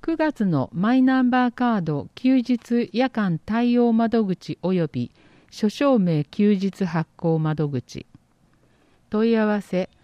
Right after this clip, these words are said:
住民課、電話、零五六一五六の零七三一。表があります。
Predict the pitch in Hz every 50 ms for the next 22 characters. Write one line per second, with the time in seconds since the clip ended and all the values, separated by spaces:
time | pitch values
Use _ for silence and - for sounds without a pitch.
0 | _ _ _ _ - - _ _ _ _ - 180 214 247 262 254 247 247 247 240
1 | 233 - - - 214 208 - - _ _ _ _ _ _ - 170 185 202 214 214
2 | 214 208 202 190 190 190 - _ _ _ _ _ _ _ _ _ _ - 226 254
3 | 269 269 262 277 269 262 233 190 185 175 165 - 180 170 175 170 - - - 151
4 | 143 135 - _ _ - 196 220 233 233 233 233 226 - 175 156 143 120 113 -
5 | - - - - - - - _ _ _ - 202 220 240 240 233 247 233 202 175
6 | 147 - - 160 156 165 165 160 156 156 - - - - - - - _ _ _
7 | _ _ _ _ _ _ _ _ _ _ - _ _ - - _ _ _ _ _
8 | _ _ _ - 247 254 254 233 247 240 240 233 226 226 220 214 208 208 196 -
9 | - -